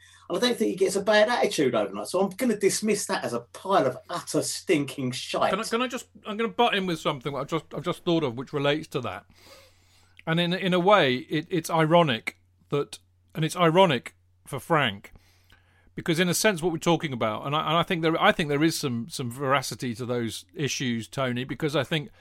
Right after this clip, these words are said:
Speaker 2: this is modern football. We now have the power of the player, the power of the player agent.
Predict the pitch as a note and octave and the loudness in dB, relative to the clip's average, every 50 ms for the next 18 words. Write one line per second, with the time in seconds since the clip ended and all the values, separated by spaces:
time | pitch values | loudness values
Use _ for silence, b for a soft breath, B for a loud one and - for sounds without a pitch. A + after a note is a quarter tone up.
0 | b b b b b b b b b b E3+ D#3+ - F3 D3+ D3 E3 D#3+ D3+ D#3 | b b b b b b b b b b -8 -6 -4 -2 0 2 4 4 4 2
1 | C#3 - - F3 E3 - - A#2 A2 A2+ B2+ C#3 C#3 D#3 E3 D#3+ D#3 D#3 D3+ D3 | 0 0 0 -2 -2 -2 -4 -6 -6 -6 -6 -4 -2 0 2 2 2 2 2 0
2 | - C#3 - - E3+ E3 D#3 D3+ C#3 C3 A#2 A#2 A#2+ - - C#3+ C3+ C3+ C3 A#2+ | -2 -4 0 4 6 6 8 6 6 4 2 -4 -8 -4 -2 0 2 2 2 0
3 | G#2+ G#2 - - - C3 - D3+ D3 C#3 C3+ B2+ B2 C3 - - C#3+ C3 B2+ B2+ | -2 -6 -8 -12 -12 -6 -2 0 2 4 4 2 0 -2 -4 -2 -2 0 0 2
4 | C3 C3+ C3+ C#3 C3 A#2+ - A#2 G#2+ - | 2 2 2 2 0 -2 -6 -8 -10 -10